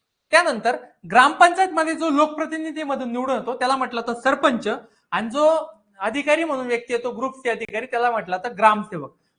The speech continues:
तर ग्रामसेवक हा राज्य शासनाचा सगळ्यात शेवटचा, सगळ्यात लास्टचा अधिकारी मानला जातो. आलं लक्षामध्ये? तसं शहरी भागासाठी पण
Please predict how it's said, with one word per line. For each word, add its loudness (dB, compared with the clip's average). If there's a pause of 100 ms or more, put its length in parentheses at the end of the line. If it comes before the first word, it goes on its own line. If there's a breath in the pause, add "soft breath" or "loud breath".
तर -8
ग्रामसेवक 0
हा 4
राज्य 0
शासनाचा -4
सगळ्यात -4 (480)
शेवटचा, 0 (460)
सगळ्यात -4
लास्टचा 2
अधिकारी -2
मानला -8
जातो. -20
आलं -2
लक्षामध्ये? -6 (400)
तसं 0
शहरी 2
भागासाठी 4
पण -8